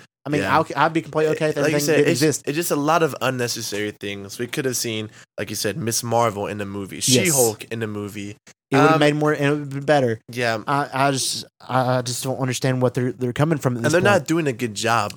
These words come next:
Speaker 1: No.
Speaker 2: of anything, like,
Speaker 1: And
Speaker 2: at this point.
Speaker 1: at this, I, I know they're making money, and I know they have such a huge fan base, but I, you know, when I come to sit down and watch a Marvel show or a Marvel movie in particular,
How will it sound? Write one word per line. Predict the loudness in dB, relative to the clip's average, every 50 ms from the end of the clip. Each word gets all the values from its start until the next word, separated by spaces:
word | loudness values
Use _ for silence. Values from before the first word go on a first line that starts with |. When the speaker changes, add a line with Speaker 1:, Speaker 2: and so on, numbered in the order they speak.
| -6
Speaker 1:
No. | -2 -2 -2
Speaker 2:
of | 0 -2
anything, | -2 -2 -2 -2 -4 -6 -6 -8 -8 -8 -10 -10 -6
like, | -4 0 4
Speaker 1:
And | 4 4
Speaker 2:
at | 4
this | 2 -2
point. | -4 -4 -4 -2 0 2
Speaker 1:
at | 2 2 2
this, | 0 -2 -2 -2 -2 -2
I, | -4 -4 -6 -6
I | -8 -4
know | 0 2 2 2
they're | 2 0
making | -2 -2 -2 -2 -2 0
money, | 2 2 2 2 0 -2 -4
and | -4 -6 -6
I | -6 -6
know | -6 -2 0 2 4 4 2 0 0
they | -2 -2 -2 -2
have | -4 -4 -4 -4 -4
such | 0 0 2 2 0
a | 0
huge | -4 -2 0 0 0 0 -2
fan | -2 0 0 2 2 2
base, | 4 4 4 4 2 0
but | -4 -2 0 2 2 0 -2 -6 _ _ _ _ _ _ _ _ _ _ -4
I, | -4 -4 -4
you | -2 -2
know, | 0 0 -2 -2 -6 -12 -6
when | -2 2 2 2
I | 2 0
come | 0 -2 -2 -2
to | -2 -4
sit | -4 -4 -4 -2
down | 2 2 4 4 2
and | 0 -2 -6 -6 -2
watch | 0 2 2 2 2 -2
a | -6
Marvel | -4 -2 -2 -2 -2 -2 -4
show | -6 -4 -4 -2 -2 -2
or | -2 -4 -4
a | -4
Marvel | -4 -4 -4 -2 -2 -2 -2 -4
movie | -4 -4 -4 -4 -4 -6 -6 -6
in | -6 -6
particular, | -6 -4 -4 -6 -6 -4 -4 -6 -6 -6